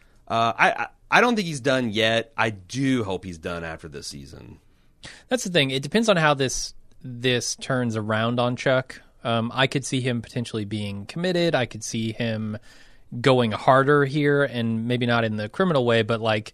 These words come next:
Speaker 2: trying to go after Kim now. You know, Jimmy really stuck it to him with Rebecca.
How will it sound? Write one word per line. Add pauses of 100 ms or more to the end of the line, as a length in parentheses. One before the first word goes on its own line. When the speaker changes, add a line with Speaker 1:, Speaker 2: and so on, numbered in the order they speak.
(640)
Speaker 2:
trying
to
go
after
Kim
now. (320)
You
know, (320)
Jimmy
really
stuck
it (260)
to
him
with
Rebecca.